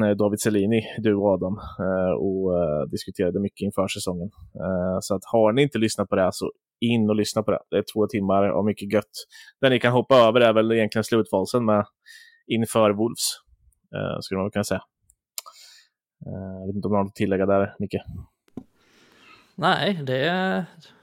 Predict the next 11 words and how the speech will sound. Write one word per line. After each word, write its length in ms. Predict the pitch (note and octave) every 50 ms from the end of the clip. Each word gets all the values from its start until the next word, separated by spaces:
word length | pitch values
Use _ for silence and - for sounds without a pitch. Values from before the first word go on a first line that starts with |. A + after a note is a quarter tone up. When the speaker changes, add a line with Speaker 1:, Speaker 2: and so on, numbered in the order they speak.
| _ _ _ _ _ _ _ _
Speaker 2:
det 60 | - A#2+
är 60 | B2+
väl 280 | D#3 F#3+ G#3 F#3+ F#3 -
kul 260 | - G3+ D3+ C3 C#3+
att 120 | C3+ -
du 220 | - B2 C3 C3 B2+
tyckte 260 | - C#3 C3 - C3+
det 40 | C3
var 100 | B2+ A#2
bra. 180 | A2+ A2+ B2 - _ _ _ _ _ _ _ _ -
Speaker 1:
Ja, 240 | A#2+ A#2+ C3 C3+